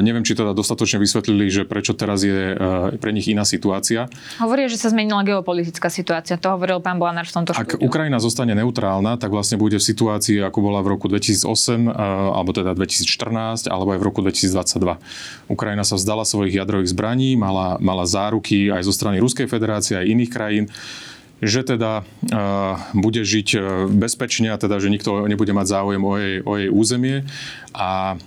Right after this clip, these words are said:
Speaker 1: a vidíme, že to tak nefunguje. Ruská federácia nemá záujem mať, e, len neutrálne krajiny o-, okolo seba. Potrebuje mať krajiny, ktoré sú, e, nazvem to typu Bielorusko, e, ktoré sú k nej veľmi priklonené. Ako náhle Ukrajina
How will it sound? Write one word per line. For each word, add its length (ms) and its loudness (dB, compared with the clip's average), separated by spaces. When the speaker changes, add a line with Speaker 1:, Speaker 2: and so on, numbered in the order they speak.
Speaker 1:
a 80 -4
vidíme, 320 0
že 160 -2
to 80 2
tak 80 0
nefunguje. 560 0
Ruská 400 -2
federácia 560 -2
nemá 320 0
záujem 640 0
mať, 320 0
e, 20 -20
len 320 0
neutrálne 560 0
krajiny 560 0
o-, 240 -2
okolo 240 -2
seba. 240 0
Potrebuje 400 0
mať 80 -6
krajiny, 400 -2
ktoré 240 0
sú, 400 0
e, 720 -6
nazvem 320 -2
to 80 -2
typu 320 0
Bielorusko, 720 0
e, 320 -8
ktoré 240 -2
sú 240 0
k 160 0
nej 80 0
veľmi 320 2
priklonené. 480 0
Ako 240 -4
náhle 320 0
Ukrajina 640 -2